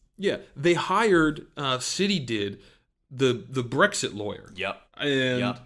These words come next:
Speaker 2: Just a little extra Salt Bae on that one.
Speaker 1: this guy just went to town. And James, I told you before it happened, I guaranteed it.
Speaker 2: You did.
Speaker 1: Guaranteed it was gonna get overturned.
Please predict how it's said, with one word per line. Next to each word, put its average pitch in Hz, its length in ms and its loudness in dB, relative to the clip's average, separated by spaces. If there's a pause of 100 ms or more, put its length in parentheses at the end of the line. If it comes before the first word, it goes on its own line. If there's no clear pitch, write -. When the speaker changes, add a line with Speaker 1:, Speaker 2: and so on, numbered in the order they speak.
Speaker 2:
Just 110 160 -8
a 117 40 -6
little 117 260 -2
extra 113 240 -8
Salt 110 340 -4
Bae 117 220 -6 (300)
on 117 160 -12
that 117 200 -6
one. 120 240 -8
Speaker 1:
this 143 320 -2
guy 156 320 2
just 139 300 0
went 131 380 0 (520)
to 170 120 0
town. 170 400 0 (200)
And 160 180 2
James, 165 280 4
I 135 80 0
told 202 380 0
you 196 80 -2
before 170 260 0
it 147 60 2
happened, 117 340 0
I 113 80 -2
guaranteed 160 760 0
it. - 180 -8
Speaker 2:
You 101 100 -12
did. 127 380 0
Speaker 1:
Guaranteed 156 560 2
it 117 40 0
was 113 120 -2
gonna 120 160 0
get 117 160 2
overturned. 107 640 -2